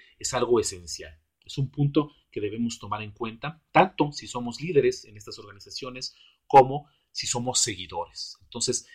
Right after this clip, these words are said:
este follow the leader debe de tomar fuerza. Si tú eres el líder, que te sigan, porque tienen las herramientas y la confianza para hacerlo. Y si tú eres un seguidor,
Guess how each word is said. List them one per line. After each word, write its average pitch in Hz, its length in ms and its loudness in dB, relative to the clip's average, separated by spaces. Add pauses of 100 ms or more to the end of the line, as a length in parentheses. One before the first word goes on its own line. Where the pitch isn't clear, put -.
este - 200 -10
follow 135 360 12
the 113 100 10
leader 123 400 8 (320)
debe 113 420 4
de 104 160 0
tomar 107 300 -2
fuerza. - 320 -4
Si 110 140 -10
tú 127 140 10
eres 139 200 6
el 117 80 2
líder, 180 340 6 (560)
que - 100 -16
te - 100 -16
sigan, 143 420 6 (240)
porque - 220 -10
tienen 131 240 -4
las 117 160 -4
herramientas 104 560 -8
y 101 40 -10
la 98 80 -14
confianza 104 520 -12
para 92 140 -10
hacerlo. 104 360 -8 (320)
Y - 80 -18
si - 140 -14
tú 151 100 8
eres 160 200 8
un 156 80 2
seguidor, 123 520 4